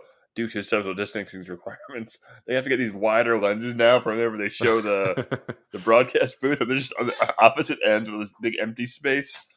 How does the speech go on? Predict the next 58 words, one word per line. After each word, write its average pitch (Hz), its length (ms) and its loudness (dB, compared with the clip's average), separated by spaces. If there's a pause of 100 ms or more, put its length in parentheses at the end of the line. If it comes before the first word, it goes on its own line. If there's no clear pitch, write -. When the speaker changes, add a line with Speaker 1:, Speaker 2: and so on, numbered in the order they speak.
(280)
Speaker 1:
It's 143 180 -8
really 165 240 6
great. 117 360 4
It - 180 -8
really 170 160 2
balances 120 640 4
out 104 180 4
the 117 60 -10
screen 127 580 -6
very 127 180 2
Speaker 2:
<laughs> - 80 -4
Speaker 1:
well. 160 100 4
Speaker 2:
They're 117 80 4
Speaker 1:
They, 139 80 6
Speaker 2:
just 117 220 -4
yelling 107 320 4
back 104 200 4
and 98 100 -12
forth 101 240 -2
at 107 40 -6
each 104 100 -8
Speaker 1:
they 165 60 0
Speaker 2:
other. 220 100 4
Speaker 1:
gotta 208 100 4
get, 180 140 8
like, 143 140 0
a 113 60 6
plant 123 520 2
to 104 60 -8
put 131 200 0
in 120 60 -8
the 110 60 -4
middle 107 260 0
just 127 160 -10
to, 131 100 -4 (100)
<laughs> - 80 -16
just - 160 0
to 139 80 2
center 147 460 0
everything 107 500 -2
or 113 100 -4
something, 185 460 0
you 98 80 -6
know, 113 80 2
like, 131 220 2
sculpture. 147 500 -4 (440)
Speaker 2:
<laughs> - 400 -20
We're 127 100 4
gonna 143 160 8
miss 135 240 2
the 117 100 0
Rick 120 220 2
Manning 120 260 0
slide 104 400 2
into 104 200 -2
the 90 180 -6
thing 104 300 -6
when, 80 320 -12